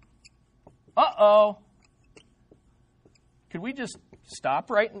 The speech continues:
you know, could we just stop here? What am I saying? My point is this. If God has spoken clearly,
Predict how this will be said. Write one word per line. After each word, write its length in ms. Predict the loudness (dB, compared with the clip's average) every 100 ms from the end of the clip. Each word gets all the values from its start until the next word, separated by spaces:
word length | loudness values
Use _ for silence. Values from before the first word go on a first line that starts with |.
| -10
you 100 | -8
know, 180 | -8 -8
could 120 | -6
we 100 | -4
just 160 | -6 -6
stop 340 | 2 2 2
here? 520 | -4 -6 -4 -4 -6 -12 _ _ _ _ _ _ _ _ _ _ _ _ _ _ _ _
What 180 | 0 0
am 120 | 2
I 100 | -2
saying? 540 | -6 -6 -6 -6 -10 -8
My 160 | -4 -4
point 340 | -2 -4 -2
is 160 | -6 -4
this. 540 | -4 -4 -6 -14 _ _ _ _ _ _ _ _ _ _ _ _ _ -10
If 220 | -10 -2
God 280 | 6 6 6
has 120 | 0
spoken 500 | 0 2 2 0 -8
clearly, 640 | -4 0 0 -2 -6 -14